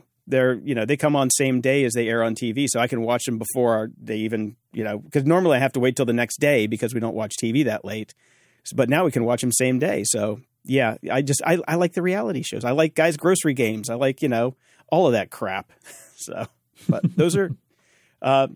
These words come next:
Speaker 2: yeah, i-, if it's got Bobby Flay, I don't watch it. So that's probably where we differ.
Speaker 1: <laughs> I don't watch any
Speaker 2: Fucking
Speaker 1: of Bobby
Speaker 2: hate it.
Speaker 1: Flay's either. The main one for me is The Kitchen,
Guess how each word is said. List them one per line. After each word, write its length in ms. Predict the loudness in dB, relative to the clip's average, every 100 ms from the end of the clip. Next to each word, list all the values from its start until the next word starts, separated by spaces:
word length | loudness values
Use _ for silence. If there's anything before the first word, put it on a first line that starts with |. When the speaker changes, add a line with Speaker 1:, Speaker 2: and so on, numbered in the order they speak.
| -6
Speaker 2:
yeah, 260 | -2 -2 -2
i-, 40 | -8
if 440 | -6 -4 0 0
it's 100 | 0
got 160 | -2 2
Bobby 240 | 2 2 2
Flay, 300 | 2 2 2
I 100 | -2
don't 160 | -2 -4
watch 240 | -8 -8
it. 160 | -8 -6
So 140 | -6
that's 200 | -6 -8
probably 340 | -4 -2 0 -2
where 140 | -4
we 120 | -6
differ. 420 | -2 0 0 0 -2 -4 -4 -4 -6
Speaker 1:
<laughs> 440 | -8 -10 -14 -6 0
I 140 | 2
don't 160 | 2 0
watch 220 | 0 0
any 80 | -2
Speaker 2:
Fucking 180 | 0
Speaker 1:
of 40 | -2
Bobby 140 | -2
Speaker 2:
hate 60 | -4
it. 40 |
Speaker 1:
Flay's 200 | -4 -2
either. 180 | 0 0
The 80 | 4
main 220 | 4 6
one 120 | 4 4
for 140 | 4
me 140 | 4
is 100 | 2
The 80 | -2
Kitchen, 420 | -4 -6 -6 -12